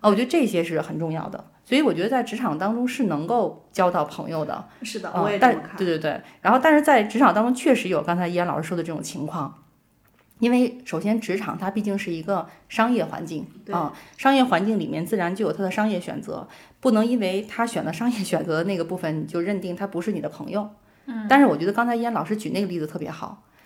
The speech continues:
Speaker 1: 就是我们能够去真诚地跟对方去沟通，然后告诉他我的困扰，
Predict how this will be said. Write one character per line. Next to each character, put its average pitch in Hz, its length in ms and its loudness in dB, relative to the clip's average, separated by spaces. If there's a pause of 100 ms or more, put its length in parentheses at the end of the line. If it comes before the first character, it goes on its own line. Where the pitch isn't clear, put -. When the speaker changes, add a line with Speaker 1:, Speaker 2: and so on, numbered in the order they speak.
(220)
Speaker 1:
就 247 100 2
是 233 60 4
我 196 100 6
们 160 220 0
能 160 160 -2
够 233 160 4
去 - 500 -4 (240)
真 330 220 4
诚 160 240 -4
地 175 100 2
跟 196 160 0
对 208 160 2
方 208 220 0
去 190 440 -4
沟 214 160 2
通， 220 360 0 (260)
然 185 100 -2
后 208 100 4
告 226 200 4
诉 160 160 -2
他 175 240 -4
我 151 140 -4
的 165 100 -2
困 202 240 2
扰， - 300 -4